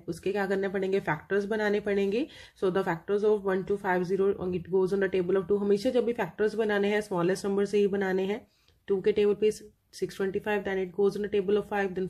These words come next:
five, again five, then five। So, the factors of one two five zero are two raised to the power one because two occur one time and five raised to the power four। अब again टर्मिनेट कर रहा है तो इसको इनकी पावर सेम बनाने के लिए टू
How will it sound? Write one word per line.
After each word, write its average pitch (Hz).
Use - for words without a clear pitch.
five, 196
again 190
five, 185
then 190
five। -
So, 202
the 202
factors 208
of 208
one 202
two 202
five 196
zero 202
are 202
two 190
raised 202
to -
the -
power 190
one 220
because 185
two 190
occur 180
one 165
time 214
and 180
five 170
raised 170
to 165
the 165
power 170
four। -
अब 208
again 180
टर्मिनेट 190
कर 220
रहा 214
है 202
तो 202
इसको 196
इनकी 190
पावर 175
सेम 196
बनाने 202
के 202
लिए 196
टू 175